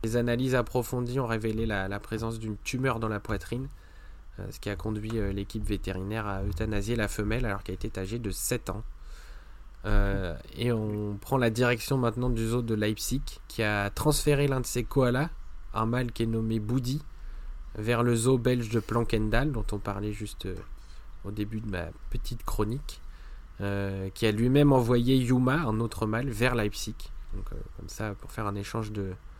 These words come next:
un échange de mâles, et, euh, les deux parcs espèrent évidemment, euh, obtenir de nouvelles naissances par la suite.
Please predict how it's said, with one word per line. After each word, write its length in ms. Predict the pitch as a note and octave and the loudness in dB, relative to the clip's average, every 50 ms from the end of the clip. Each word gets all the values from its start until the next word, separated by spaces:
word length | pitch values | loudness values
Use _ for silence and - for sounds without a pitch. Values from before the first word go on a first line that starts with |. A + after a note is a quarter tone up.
| - - - - - - - - | -18 -18 -18 -18 -18 -14 -4 -2
un 140 | A#2 A#2+ | 0 2
échange 340 | B2 B2 A2+ - B2+ B2+ A#2 | 2 2 2 2 0 0 2
de 140 | A2 A2+ A2 | 2 0 2
mâles, 260 | G#2+ A#2 B2 C#3+ D#3 | 2 2 2 2 2
et, 300 | D3 G2 A2+ A#2 A2+ A2 | 0 2 0 0 0 0
euh, 180 | G#2+ G#2 G2+ G2 | 0 -2 -2 -2
les 160 | G2+ G#2 G#2+ | -2 -2 -2
deux 180 | G#2+ G#2 A2 G2 | 0 0 0 2
parcs 300 | - A#2+ A#2+ - - G2 | 2 0 0 0 -4 -6
espèrent 300 | F#2+ - - A2 G#2+ G2+ | -6 -4 -4 -4 -2 -2
évidemment, 480 | F#2+ F#2+ F#2 F2+ F2+ F#2+ G#2 G#2+ G2 E2+ | -4 -4 -4 -6 -4 -4 -4 -4 -6 -6
euh, 40 | E2+ - - - - - - - - - - - - - | -6 -8 -10 -12 -12 -12 -12 -12 -12 -12 -12 -12 -8 -6
obtenir 500 | F#2+ - - - G2 G2 A2 B2+ A#2+ A2 | -6 -6 -4 -4 -4 -2 -2 -2 -2 0
de 140 | G#2 G#2 | 0 0
nouvelles 520 | G2+ G#2 A2 B2+ C3 C3 C#3+ C#3 C3+ A#2+ A#2 | 0 2 2 2 4 6 6 4 4 4 2
naissances 560 | A#2+ A#2 - - B2+ C3+ C#3+ - - - - - - | 0 -2 -2 -2 -2 -2 0 0 0 0 -2 -4 -4
par 160 | - C#3 C3+ B2 | -2 0 0 2
la 100 | A#2+ A2+ | 0 0
suite. 640 | - - - - - - - - - - - A#2+ | 0 -2 0 0 2 2 0 -2 -2 0 2 4